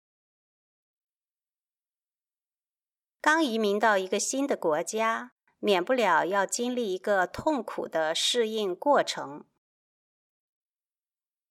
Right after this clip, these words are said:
如果中美之间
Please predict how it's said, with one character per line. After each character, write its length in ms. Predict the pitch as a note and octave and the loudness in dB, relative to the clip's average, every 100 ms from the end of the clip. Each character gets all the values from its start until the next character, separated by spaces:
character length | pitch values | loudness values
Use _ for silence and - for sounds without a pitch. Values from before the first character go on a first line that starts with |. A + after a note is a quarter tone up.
| _ _ _ _ _ _ _ _ _ _ _ _ _ _ | _ _ _ _ _ _ _ _ _ _ _ _ _ _
如 160 | B3 C#4+ | -2 2
果 340 | C#4+ G3+ F3 | 4 6 4
中 220 | F3 D4+ | 2 2
美 180 | C#4+ G3+ | 2 0
之 260 | D#4 - B3+ | -2 -6 -4
间 420 | C4 C4 B3+ | 0 2 2